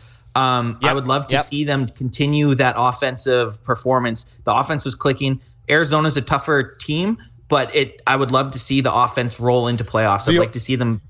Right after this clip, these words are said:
Speaker 1: have a dominant, uh, game against Arizona and then a dominant game against Philadelphia.
Speaker 3: The real
Speaker 2: Yep.
Speaker 3: only fuck up was that, that, uh, Cedric throw over to Coop and Coop dropped it. Like, that was, like, the only offensive fuck up.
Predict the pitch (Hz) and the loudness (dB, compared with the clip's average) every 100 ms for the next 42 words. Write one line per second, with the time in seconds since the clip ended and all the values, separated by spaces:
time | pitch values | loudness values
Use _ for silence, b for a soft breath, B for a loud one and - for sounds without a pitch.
0 | - 123 120 117 127 135 131 127 - b | -6 -4 0 0 0 0 -4 -6 -12 b
1 | b b 120 120 117 113 107 95 87 - | b b 0 2 4 2 2 -2 -6 -10
2 | - 131 131 120 120 120 120 113 123 131 | -4 0 0 0 0 0 2 2 2 2
3 | 135 120 117 113 117 113 107 107 104 101 | 2 2 2 2 2 0 -2 -2 -2 -2
4 | 95 - 101 92 87 87 151 151 180 147 | -4 0 0 2 0 0 2 2 2 0
5 | - 143 165 185 143 - 156 - 107 - | 0 0 0 -2 -4 -2 -2 0 -4 -2
6 | 107 92 110 101 98 _ _ _ _ _ | -4 0 2 2 -2 _ _ _ _ _
7 | _ 107 110 107 104 107 98 98 95 - | _ -4 0 0 0 0 2 2 0 0
8 | 117 113 120 - - 110 110 110 101 107 | 0 0 -4 -4 -4 0 2 2 2 0
9 | 104 104 - 104 135 104 - - 104 104 | 0 -2 -4 -6 -2 -2 -6 -12 -6 -6
10 | - 110 - 107 110 90 90 - 151 185 | -4 -6 -2 0 0 -4 -6 0 0 2
11 | - - 160 139 147 135 120 - 123 117 | 0 0 0 0 2 0 0 -2 -4 -4
12 | - 113 113 95 - | -2 -4 -2 -4 -4